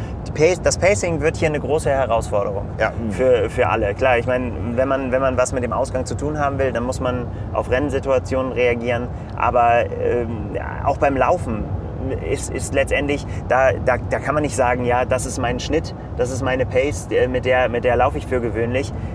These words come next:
Speaker 1: Das wird hier nicht funktionieren. Also, weil, weil's einfach, und da kommen wir ja noch im,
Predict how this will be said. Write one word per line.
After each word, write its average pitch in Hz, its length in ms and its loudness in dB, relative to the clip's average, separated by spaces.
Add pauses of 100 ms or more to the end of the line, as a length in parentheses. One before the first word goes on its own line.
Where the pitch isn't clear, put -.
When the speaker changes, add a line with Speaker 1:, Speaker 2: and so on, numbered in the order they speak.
Speaker 1:
Das 110 160 0
wird 135 120 0
hier 143 120 0
nicht 139 140 -4
funktionieren. 127 500 -2 (240)
Also, 120 460 2
weil, 120 220 4
weil's 120 180 4
einfach, 123 340 0 (680)
und 117 300 -4 (140)
da 113 100 2
kommen 139 240 0
wir 131 60 2
ja 120 100 2
noch 123 220 0
im, 113 280 -2